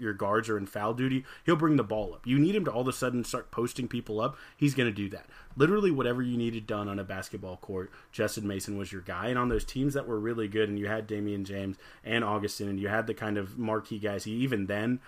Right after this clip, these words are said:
flew under the radar, but was probably, um, you know, the glue guy, the most valuable,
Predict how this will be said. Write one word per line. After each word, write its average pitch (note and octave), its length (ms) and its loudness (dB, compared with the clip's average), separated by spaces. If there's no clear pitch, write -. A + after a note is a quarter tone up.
flew B2+ 280 6
under A2+ 160 4
the G2 100 -2
radar, A2 340 6
but G2+ 160 -2
was G2 140 -8
probably, G#2 720 0
um, G2 680 0
you A#2+ 120 2
know, F#2+ 160 0
the G#2 300 0
glue G2+ 340 -4
guy, F#2+ 300 -4
the G2 280 -4
most G2 360 -6
valuable, G2+ 600 -4